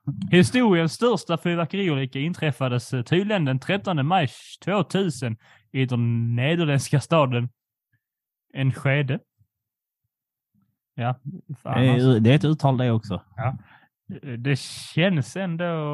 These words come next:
Speaker 1: eh, som att det borde, eh, kunna ha, borde ha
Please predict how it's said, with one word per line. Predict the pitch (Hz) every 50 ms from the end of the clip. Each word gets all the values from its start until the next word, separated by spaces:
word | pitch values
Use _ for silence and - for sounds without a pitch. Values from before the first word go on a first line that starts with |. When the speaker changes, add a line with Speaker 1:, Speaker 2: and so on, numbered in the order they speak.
| 147 147 147 143 143
Speaker 1:
eh, | 143 143 143 143 143 143 143 139 135 135 131 131 _
som | - - - 147 139 143
att | 139
det | 143 143
borde, | 131 135 139 156 151 143 123 120 120 120 123 120 117 127 - _ - 127
eh, | 135 131 117 -
kunna | 139 131 127 123 117 117 117 - -
ha, | - - - - -
borde | - 127 131 147 139 131
ha | 135